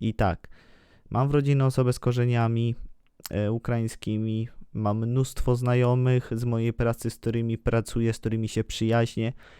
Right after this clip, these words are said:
i po prostu też chcę pokazać chęć mojej pomocy. I dlatego uruchamiam teraz donaty, które będą dostępne cały czas, e, nie tylko na streama, które będę robił, ale także cały czas możecie.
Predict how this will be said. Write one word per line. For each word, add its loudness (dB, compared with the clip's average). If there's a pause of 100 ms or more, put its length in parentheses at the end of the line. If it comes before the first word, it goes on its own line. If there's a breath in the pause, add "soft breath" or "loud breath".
(140)
i -2
po 2
prostu 0
też 4
chcę 2
pokazać 0
chęć -2
mojej 0
pomocy. -2 (720 soft breath)
I -4
dlatego 2
uruchamiam 0
teraz 0
donaty, 0
które 0
będą 0
dostępne -2
cały 2
czas, 0 (260)
e, -2
nie 0
tylko -2
na 0
streama, 2
które 0
będę 2
robił, 0
ale 0
także 0
cały -2
czas -2
możecie. 2